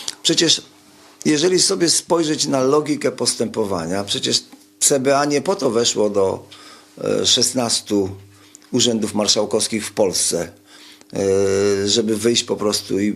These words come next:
i wskazać błędy i powiedzieć: „Słuchajcie, tam robicie błąd”. C B A w moim przekonaniu i w przekonaniu nas jako opozycji weszło po to, żeby powiedzieć:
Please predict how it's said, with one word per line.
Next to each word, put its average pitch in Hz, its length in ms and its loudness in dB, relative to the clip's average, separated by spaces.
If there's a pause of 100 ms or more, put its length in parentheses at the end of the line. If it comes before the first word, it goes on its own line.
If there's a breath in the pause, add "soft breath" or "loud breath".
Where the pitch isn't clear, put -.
i 127 80 0
wskazać 104 520 0
błędy 101 460 0
i 95 60 0
powiedzieć: 92 300 -4
„Słuchajcie, 101 360 -2
tam 98 240 -4
robicie 92 360 -2
błąd”. 95 240 -8 (480 loud breath)
C - 120 -4
B 185 120 2
A 175 100 2
w 147 180 -4
moim 151 300 2
przekonaniu 117 640 2
i 156 40 0
w 151 40 -4
przekonaniu 113 720 0
nas 110 320 -4
jako 101 160 -2
opozycji 95 380 -2
weszło 147 240 0
po 117 140 0
to, 156 120 -2
żeby 170 180 -2
powiedzieć: 135 260 -2